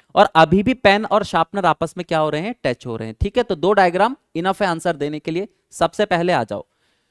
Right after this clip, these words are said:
सबसे पहला कंक्लूजन क्या कह रहा है कि आपने जितने भी डायग्राम बनाए हैं पेन और मार्कर हमेशा टच होने चाहिए,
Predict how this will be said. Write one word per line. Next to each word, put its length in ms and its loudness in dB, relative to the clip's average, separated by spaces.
सबसे 300 6
पहला 240 6
कंक्लूजन 520 0
क्या 200 4
कह 160 4
रहा 100 4
है 80 2
कि 140 -4
आपने 340 4
जितने 280 -4
भी 120 0
डायग्राम 420 4
बनाए 320 2
हैं 200 0
पेन 360 0
और 220 4
मार्कर 400 2
हमेशा 420 0
टच 280 0
होने 220 -2
चाहिए, 420 -2